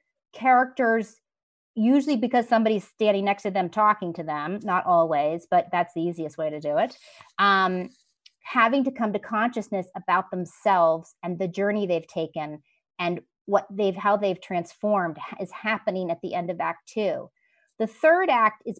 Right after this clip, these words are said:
proving it in action, which can be emotional, of course. You know,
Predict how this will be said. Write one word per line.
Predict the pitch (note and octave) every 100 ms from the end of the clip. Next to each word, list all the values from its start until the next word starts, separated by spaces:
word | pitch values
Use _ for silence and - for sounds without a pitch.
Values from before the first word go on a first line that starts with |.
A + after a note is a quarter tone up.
| _
proving | - C4 B3+ G#3+ E3
it | C3 - - _ _ _ _ -
in | B3+ B3+ B3+
action, | G#3+ G#3 - - E3 C3+ - -
which | C#4 C#4
can | D4+
be | D4+ D#4+
emotional, | C#4 E4 - A#3+ G3+
of | F#3
course. | - G4 B3 F#3 A#3
You |
know, | G#3+ A3+